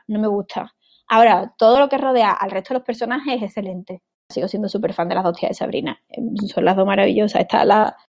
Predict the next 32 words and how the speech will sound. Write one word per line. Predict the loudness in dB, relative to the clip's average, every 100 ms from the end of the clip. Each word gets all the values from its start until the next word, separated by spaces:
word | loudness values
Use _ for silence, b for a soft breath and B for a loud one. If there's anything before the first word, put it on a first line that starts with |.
| _
igual | 2 4
que | 4
está | 4
el | 4
anticristo, | 2 2 0 2 0 0
pues | 0
está | 2 4 4 2 0
la | 4 6 6 4 0 B B _ _
anti-Brenda, | 0 2 0 2 4 4 2 0 -6 _ _ _
siendo | -4 0 0
Brenda | 0 -2 2 4
la | 4 0
típica | -4 -4 -2 -2 -2 -4
tía | -4 -4 -2 -2 -4 -6
americana | -4 -4 -2 -2 -2 -4 -4
que | -2
vive | -2 2 2 2
en |
los | 0 -2
suburbios | -4 -2 -2 0 -2 -2
y | 0
va | 2 0
a |
misa | 0 -4 -2 -2 -4 b b _
y | -2
prepara | 2 2 4 6 6 6 6
la | 4
comida | 2 2 2 4
para | 2 0
su | 0
hijo | -2 -2 -2 0
y, | 0 -2